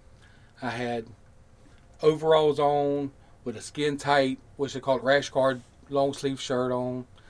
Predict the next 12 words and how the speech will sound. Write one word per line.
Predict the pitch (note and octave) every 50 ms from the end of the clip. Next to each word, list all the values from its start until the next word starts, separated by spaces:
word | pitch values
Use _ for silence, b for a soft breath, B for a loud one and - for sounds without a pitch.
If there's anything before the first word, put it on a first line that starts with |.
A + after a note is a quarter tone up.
| b b -
and | B2+ A#2+ A2+ A#2
boots. | C3+ A2+ G2 - - - - - - - - - - - - - b b b b b b b b b b b b b b - - - - - - - - - - - - -
I'm | - D#3 F#3 F#3+
a | D#3
flexible | - - D3+ D3 C#3+ C#3 - - C3+ B2+ A#2
guy, | A2 B2+ A#2+ A#2+ B2 B2+ B2+ - - - - - - - - - - - - b b b b b b b b b b b
so | - - D3 C3+ B2+ B2 A#2 A2+ - -
I | C3+
was | C#3 C#3+ C3+ B2
in | C3+ B2+ B2
the, | B2 A#2+ A#2+
uh, | A#2+ A#2 G#2+ G#2